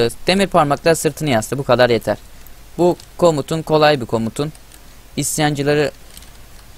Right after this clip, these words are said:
şimdi yapmayanları C T bakın. Ben söylemedikçe adam elemeyin. Mesela şu an elemeye başlayabilirsiniz yapmayanları, yaya yüzünü dönenleri. Şöyle şu arkadaşı da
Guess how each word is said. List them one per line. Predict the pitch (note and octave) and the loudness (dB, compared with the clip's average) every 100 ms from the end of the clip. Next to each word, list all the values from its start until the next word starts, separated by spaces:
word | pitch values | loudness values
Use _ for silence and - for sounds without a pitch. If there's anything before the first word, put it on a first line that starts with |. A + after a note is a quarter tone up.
| - - - | -20 -20 -14
şimdi | - B2 | -8 -4
yapmayanları | C3 F#3 G#3+ G3 F#3+ F#3 F#3+ | 2 2 2 0 0 2 0
C | F#3+ G3 | 2 0
T | F#3+ D#3+ | 0 4
bakın. | F3 - A#2 - - - - - - - | 4 4 0 -4 -20 -20 -20 -20 -6 2
Ben | F3 | 2
söylemedikçe | F3+ F#3+ F#3+ G3 E3 D3+ F3 | 2 2 2 2 -2 0 2
adam | D#3 E3 D#3 | 4 2 0
elemeyin. | C#3 D#3 D3 C3 | 0 0 -2 -2
Mesela | C3 C3 C#3+ | -4 0 0
şu | C3+ D#3 | 2 0
an | D3 C#3 | 0 2
elemeye | C3+ C3+ C3+ C#3+ | 0 0 0 2
başlayabilirsiniz | C3 - A#2+ A#2+ A#2 G#2+ | 2 2 -2 -2 -4 0
yapmayanları, | A#2+ A2+ A2+ G#2+ G#2 G#2+ | 2 2 -2 -2 -2 -2
yaya | B2+ A2+ A#2 | 0 2 2
yüzünü | B2 G#2+ A2+ A#2+ | 2 -2 -4 -2
dönenleri. | A2+ G#2+ G#2 G#2 A#2 D3+ - - - - - - - - - - | 0 0 -2 -2 -4 -6 -12 -20 -20 -20 -20 -20 -20 -20 -20 -14
Şöyle | A#2 A2 - - - | -10 -10 -12 -16 -10
şu | A#2+ | -2
arkadaşı | A2 G#2+ A2 G#2 - | -2 -2 -6 -8 -8
da | A2 A2+ | -6 -8